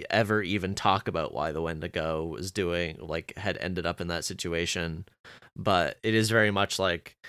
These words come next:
uh, we kinda gotta acknowledge that we just have this murderous little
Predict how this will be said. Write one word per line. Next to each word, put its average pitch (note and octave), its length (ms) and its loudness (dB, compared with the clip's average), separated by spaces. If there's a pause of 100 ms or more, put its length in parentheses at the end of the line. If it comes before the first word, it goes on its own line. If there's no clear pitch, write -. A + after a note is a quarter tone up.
(320)
uh, - 140 -14
we D#3+ 160 0
kinda F3 280 10
gotta C#3+ 220 12
acknowledge C#3 720 10
that D3 320 10 (460)
we C3 140 4
just C#3 200 6
have C#3 220 10
this A#2+ 160 4
murderous B2+ 600 8 (120)
little A#2+ 360 4